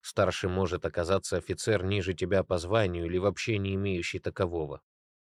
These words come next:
Старшим становится человек с железной волей. Человек со стержнем, как сказали бы наши предки, то есть твёрдый, упрямый, уверенный в своих силах человек.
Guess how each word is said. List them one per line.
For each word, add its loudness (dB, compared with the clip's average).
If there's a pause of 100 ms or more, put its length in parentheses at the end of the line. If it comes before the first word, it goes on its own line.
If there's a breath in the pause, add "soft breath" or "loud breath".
(100)
Старшим 0
становится -2
человек -2
с -8
железной 0
волей. -4 (480)
Человек 4
со 2
стержнем, 0
как -4
сказали 2
бы -2
наши -2
предки, -4
то 0
есть -2
твёрдый, 2 (420)
упрямый, 2
уверенный 2
в -8
своих -2
силах -4
человек. -4